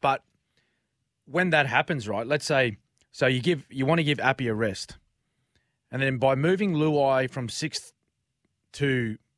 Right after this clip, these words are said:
um, the number nine position and then bringing Nicho Hynes off the bench into the number six,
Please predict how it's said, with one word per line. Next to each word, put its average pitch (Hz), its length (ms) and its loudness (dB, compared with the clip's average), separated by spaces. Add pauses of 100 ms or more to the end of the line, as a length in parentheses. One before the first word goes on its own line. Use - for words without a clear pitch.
(140)
um, 107 500 -8 (800)
the 117 120 -4
number 110 200 -2
nine 123 300 2
position 127 600 -6 (300)
and 123 100 -2
then 117 120 -2
bringing 120 340 -2
Nicho 151 300 2
Hynes 131 260 -2
off 113 140 -8
the 110 80 -6
bench 127 540 -2 (640)
into 139 240 -2
the 120 80 -4
number 120 240 0
six, - 400 -4